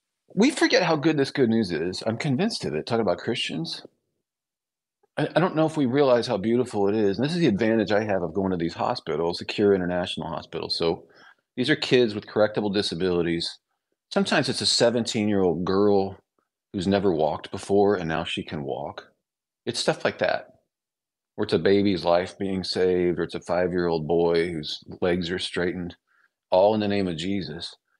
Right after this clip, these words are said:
It gives you goosebumps when you're there. I, I, honestly, it makes you wanna cry. It's so beautiful, but it made me realize, like, God's kingdom, this is what I was trying to talk about in the book.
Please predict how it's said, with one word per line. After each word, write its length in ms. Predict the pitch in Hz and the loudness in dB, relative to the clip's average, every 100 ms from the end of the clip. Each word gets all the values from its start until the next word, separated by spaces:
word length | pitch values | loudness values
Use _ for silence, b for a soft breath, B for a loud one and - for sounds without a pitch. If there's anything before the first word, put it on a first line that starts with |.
| _ _ _ _ _ _ - | _ _ _ _ _ _ 0
It 120 | 127 | 0
gives 320 | 120 165 156 | 4 4 4
you 80 | 127 | 0
goosebumps 800 | 95 165 226 - - 67 98 - | 0 0 -2 -6 -8 -8 -8 -6
when 140 | 104 | -2
you're 100 | 101 | 0
there. 280 | 104 139 90 | 2 2 0
I, 40 | 101 - | -2 -4
I, 60 | - - _ - | -12 -14 _ -4
honestly, 540 | 127 175 - 82 90 | -2 0 -2 -6 -4
it 60 | 104 | -2
makes 220 | 120 - | -2 -2
you 60 | 117 | -2
wanna 120 | 90 | -2
cry. 580 | - 113 147 - 82 - _ _ _ _ _ _ _ - | -2 -2 -2 -4 -12 -14 _ _ _ _ _ _ _ -8
It's 160 | 127 | -4
so 160 | - 117 | 2 2
beautiful, 440 | 104 139 135 104 | 2 2 2 0
but 200 | 104 110 - _ _ _ _ _ _ - | 2 0 0 _ _ _ _ _ _ 0
it 120 | 139 | 2
made 200 | 143 170 | 4 4
me 160 | 190 147 117 | 2 0 2
realize, 600 | 160 180 - 80 90 104 | 4 4 2 -2 -4 -2
like, 160 | 113 | -2
God's 360 | 117 131 202 143 | 2 4 4 2
kingdom, 640 | - - 208 269 71 73 104 | -6 -4 0 2 0 -6 -4
this 140 | 143 | 0
is 60 | - | 2
what 80 | |
I 40 | 110 | 2
was 100 | 101 | 2
trying 200 | 156 117 | -2 -4
to 40 | |
talk 300 | - 160 160 | 0 0 0
about 240 | - 87 87 | 0 2 2
in 80 | |
the 80 | 85 | -2
book. 360 | 82 151 139 | -2 -2 -2